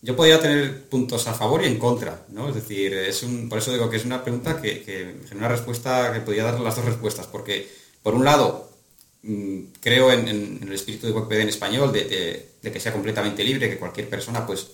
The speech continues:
tenga la, la, la posibilidad de editar contenido sin que se prejuzgue, digamos, antes de editar, ¿no? Antes de publicar. Eh,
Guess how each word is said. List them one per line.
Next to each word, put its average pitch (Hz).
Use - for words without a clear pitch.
tenga 101
la, 90
la, -
la 87
posibilidad 101
de 110
editar 98
contenido 117
sin 104
que 101
se -
prejuzgue, 135
digamos, 104
antes 107
de 104
editar, 98
¿no? 123
Antes 107
de 107
publicar. 98
Eh, -